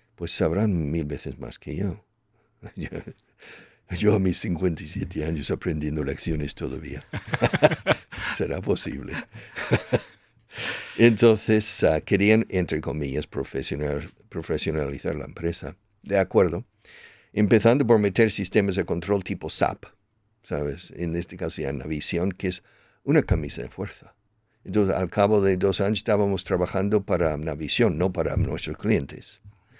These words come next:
Navision no trabajaba para nosotros, nosotros trabajábamos para el sistema de, de, de control. Dios mío. Y en, y en aquel entonces, el año dos mil nueve, dos mil diez, la relación profesor-no profesor, o sea, profesor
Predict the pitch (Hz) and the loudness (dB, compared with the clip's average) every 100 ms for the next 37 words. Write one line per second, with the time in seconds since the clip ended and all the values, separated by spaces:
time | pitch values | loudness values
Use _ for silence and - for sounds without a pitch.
0 | _ 92 92 92 104 143 117 107 90 87 | _ 0 2 4 6 6 6 6 4 2
1 | 78 73 64 65 101 95 73 78 104 110 | 0 -2 -4 -4 -4 -4 -4 -6 -6 -6
2 | 110 98 85 90 87 98 107 - - _ | -4 -2 0 0 0 0 -4 -8 -20 _
3 | 95 85 85 87 - 104 98 85 78 67 | 2 2 2 -2 0 2 2 0 -4 -4
4 | 80 76 78 78 - 69 - 110 - - | -4 -6 -6 -8 -6 -8 2 2 2 -6
5 | - - - _ _ _ - 101 82 92 | -18 -20 -20 _ _ _ 2 4 6 4
6 | 90 71 - - 98 101 90 101 87 87 | 4 2 -4 -8 0 0 0 -2 -2 -4
7 | 87 _ _ 104 92 90 147 180 139 147 | -6 _ _ -4 -4 -2 -2 -2 0 -4
8 | 104 87 113 165 143 117 - 104 85 87 | -2 -2 -2 -2 -4 -6 -4 -2 -2 0
9 | 90 69 73 92 _ _ _ _ - 95 | -2 -4 -10 -14 _ _ _ _ -12 -10
10 | 90 82 85 78 - _ _ _ _ _ | -6 -6 -6 -10 -12 _ _ _ _ _
11 | _ _ 101 98 101 104 110 143 143 131 | _ _ 4 6 6 4 4 4 2 2
12 | - 117 101 - 107 95 92 73 - - | 2 2 2 2 4 4 2 -4 -4 -2
13 | 78 - - _ - 85 73 87 82 117 | -2 -4 -18 _ -8 -6 0 0 2 2
14 | 190 | 2